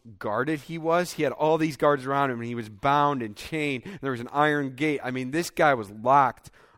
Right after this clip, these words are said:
up. But God shows his grace to them, and it's in response to the prayers of the church.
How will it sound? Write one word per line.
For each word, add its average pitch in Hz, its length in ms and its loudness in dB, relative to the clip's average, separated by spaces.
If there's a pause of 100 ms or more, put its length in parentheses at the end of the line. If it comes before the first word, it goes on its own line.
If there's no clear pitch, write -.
(120)
up. 160 420 2 (1300)
But 120 100 -12
God 127 260 2
shows 120 300 -8
his 104 160 -14
grace 104 440 -8
to - 180 -14
them, 95 340 -14 (160)
and 113 100 -10
it's 110 160 -10
in 113 140 -8
response 110 1040 -8 (540)
to 120 100 -14
the 113 100 -8
prayers 113 720 -4
of 107 140 -16
the 101 100 -12
church. - 640 -16